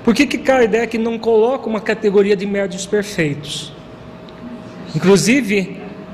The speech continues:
ele coloca no livro dos médiuns a questão da perfeição e os, os benfeitores falam,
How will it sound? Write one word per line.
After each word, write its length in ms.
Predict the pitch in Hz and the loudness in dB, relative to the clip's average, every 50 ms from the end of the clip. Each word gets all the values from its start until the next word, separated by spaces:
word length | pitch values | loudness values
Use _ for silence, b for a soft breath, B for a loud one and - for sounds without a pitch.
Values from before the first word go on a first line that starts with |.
| - - | -12 -2
ele 200 | 185 180 180 196 | 2 4 4 4
coloca 800 | 185 180 220 220 214 196 202 214 226 254 247 - - 214 190 175 | 4 4 4 6 6 6 6 4 4 2 0 -2 -2 0 0 0
no 260 | 165 175 175 165 170 175 | -2 -4 -4 -2 -2 0
livro 220 | 175 202 170 175 | 0 -2 -2 0
dos 200 | 170 190 180 156 | 0 0 0 0
médiuns 460 | 160 180 190 214 247 240 196 185 160 | 0 0 0 0 0 -2 -4 -4 -4
a 80 | 190 185 | -4 -2
questão 380 | 190 196 185 - - 185 185 | -2 -2 -2 0 -2 0 0
da 100 | 190 190 | 0 0
perfeição 680 | 185 190 185 175 - 185 170 175 - - 220 240 247 247 | -2 -2 -4 -2 -2 -4 -4 -4 -4 -4 -2 0 0 0
e 60 | 240 | 0
os, 140 | 220 226 233 | -2 -4 -4
os 160 | 214 185 165 | -4 -4 -2
benfeitores 560 | 165 202 202 190 214 202 - 208 214 208 202 | -2 -2 -2 0 -2 0 2 2 0 0 0
falam, 340 | - 196 175 165 156 160 | 0 0 0 0 0 -4